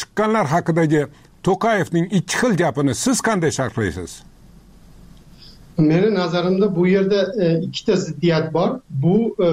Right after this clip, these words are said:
Speaker 2: biz, e, mana shu reportajlardan ko'rayotganimiz namoyishchilar va hukumat, ya'ni hokimiyat o'rtasidagi bir ziddiyat va bizga ko'rinmayotgan parda orqasidagi yana bir boshqa, e,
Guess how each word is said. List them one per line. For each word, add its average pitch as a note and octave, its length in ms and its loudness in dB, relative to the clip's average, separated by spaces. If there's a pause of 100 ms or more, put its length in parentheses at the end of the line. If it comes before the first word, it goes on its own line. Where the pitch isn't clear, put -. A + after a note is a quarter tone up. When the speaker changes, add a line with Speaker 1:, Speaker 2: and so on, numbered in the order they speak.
(160)
Speaker 2:
biz, G3 180 2 (220)
e, D#3 340 0
mana E3 140 4
shu E3 160 0 (100)
reportajlardan E3 840 0 (340)
ko'rayotganimiz E3 880 2
namoyishchilar E3 840 0
va F3+ 160 2
hukumat, D#3 480 0 (200)
ya'ni D3 160 2 (100)
hokimiyat F3 440 0
o'rtasidagi D3 640 0
bir D3 80 0 (100)
ziddiyat E3+ 340 0 (500)
va F#3 80 2 (120)
bizga F3+ 320 0 (300)
ko'rinmayotgan G3 720 2 (160)
parda F#3 300 0 (100)
orqasidagi F#3 560 -2 (260)
yana G3 220 0
bir G#3+ 140 -2
boshqa, F3 340 -2 (200)
e, - 20 2